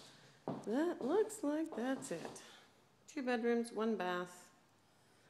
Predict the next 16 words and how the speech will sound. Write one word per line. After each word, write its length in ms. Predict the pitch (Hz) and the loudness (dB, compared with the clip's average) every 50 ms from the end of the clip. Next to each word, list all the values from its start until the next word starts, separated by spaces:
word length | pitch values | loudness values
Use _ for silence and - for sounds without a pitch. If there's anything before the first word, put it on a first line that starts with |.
| - - - - - - | -20 -20 -20 -20 -20 -14
Cute 260 | - - 294 269 - | -6 -4 -4 -2 0
little 160 | 233 240 240 | 0 0 0
place. 760 | 233 - - 190 185 185 180 190 185 - - - - - - - - - - - - - | -2 -2 0 2 2 2 2 0 -2 -4 -6 -6 -8 -10 -14 -16 -20 -20 -20 -6 -2 -2
Hmm. 1400 | - - - - - - - - - - - - - - - - - - - - - - - - - - 196 151 139 - - - - - - - - - - - - - - - | -2 0 -2 -8 -14 -18 -20 -20 -6 0 0 0 0 0 -6 -10 -14 -18 -20 -8 -2 -2 -2 -2 -2 -4 -4 -4 -6 -8 -10 -6 -6 -4 -4 -6 -10 -12 -14 -20 -20 -10 -2 0
There's 1040 | - - - - - - - - - - - - - - - - - - - - - 214 | 0 0 0 -2 -10 -16 -18 -20 -20 -14 -8 -6 -6 -6 -6 -10 -8 -6 -6 -6 -6 -6
no 120 | 185 175 156 151 151 | -12 -12 -12 -14 -14
way 180 | 151 147 - - | -14 -14 -14 -12
out 180 | - - - - | -12 -14 -14 -16
to 100 | - - - - | -20 -20 -20 -20
the 80 | - - - | -20 -20 -20
back. 720 | 190 214 - - - - - - - - - _ - - - - - - - - - - - - - - _ _ - - - - - - - - - - - - - - | -20 -18 -18 -20 -20 -20 -20 -20 -20 -20 -20 _ -16 -16 -16 -18 -20 -20 -20 -20 -20 -20 -20 -20 -20 -20 _ _ -14 -12 -12 -14 -18 -20 -20 -20 -20 -20 -20 -8 -2 -2
Maybe 240 | - - - - 135 139 151 | -2 -2 -2 -6 -10 -12 -12
that's 240 | 156 - - - - | -14 -14 -10 -4 0
what 120 | - - - - - | 0 0 0 -2 -8
they 60 | - | -8
were 140 | 71 52 53 | -10 -8 -6